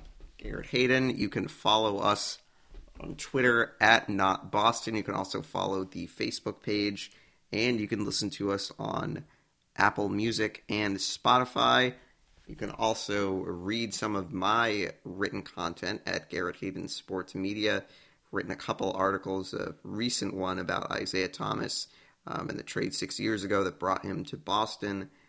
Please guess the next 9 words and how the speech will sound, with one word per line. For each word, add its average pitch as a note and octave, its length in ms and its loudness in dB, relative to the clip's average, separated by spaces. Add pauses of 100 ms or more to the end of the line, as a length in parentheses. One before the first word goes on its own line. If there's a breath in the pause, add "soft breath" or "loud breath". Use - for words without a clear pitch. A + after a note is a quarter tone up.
(200 soft breath)
how F2+ 100 -4
that, F2+ 260 -2
uh, G2 220 -4 (140)
changed A2 400 -2
everything - 500 -2
for - 80 -12
the - 80 -6
Celtics. - 640 -6 (440 soft breath)
Um, - 500 -6